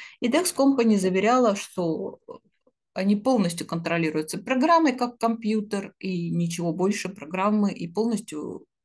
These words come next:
выполняют команды, да, э, разных типов. Киборги появляются, да, там спецслужбы, бо-, боевые,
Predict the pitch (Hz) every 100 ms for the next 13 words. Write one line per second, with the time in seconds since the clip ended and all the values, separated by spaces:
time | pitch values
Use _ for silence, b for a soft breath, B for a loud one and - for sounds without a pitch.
0 | - 175 185 165 175 180 175 180 175 143
1 | - 180 180 277 302 _ _ B B B
2 | B B _ _ _ _ - 185 175 170
3 | 165 165 - - 175 226 254 214 196 -
4 | 156 170 160 - - _ _ _ - 214
5 | 262 226 240 226 220 214 220 214 208 202
6 | 202 214 233 240 B B B _ _ -
7 | 180 175 226 226 - 254 262 254 226 240
8 | 247 240 180 180 190 175 214 226 196 226
9 | 240 233 220 220 214